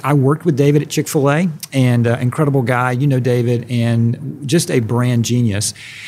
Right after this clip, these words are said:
And he called me and he said, "Jeff, I went to a bar mitzvah of a son's friend, of a friend of a, whose son went through this bar mitzvah process, and it was so emotional. It was, I just had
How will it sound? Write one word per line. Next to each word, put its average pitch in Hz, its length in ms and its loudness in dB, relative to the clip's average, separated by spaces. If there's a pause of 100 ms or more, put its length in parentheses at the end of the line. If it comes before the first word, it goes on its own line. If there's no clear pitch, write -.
(220)
And 135 160 2
he 135 100 2
called 202 340 2
me 170 80 4
and 147 60 4
he 147 40 6
said, 139 240 0
"Jeff, 151 380 0
I 147 100 2
went 190 240 -2
to 147 140 -2
a - 20 0
bar 117 180 0
mitzvah 131 600 -2
of 127 100 -4
a 110 220 0
son's 135 440 0
friend, 135 460 2 (840)
of 143 120 2
a - 40 -2
friend 165 200 4
of 117 80 0
a, - 60 -2 (100)
whose 143 200 0
son 147 380 0
went 139 180 0
through 131 120 0
this 120 100 -4
bar 117 160 0
mitzvah 127 400 0 (220)
process, 135 600 0
and 123 280 4
it 170 120 2
was 160 160 2
so - 320 0
emotional. 123 460 0
It 127 100 -4
was, 123 300 -2 (100)
I 127 220 -2
just 127 300 -4
had 120 140 -4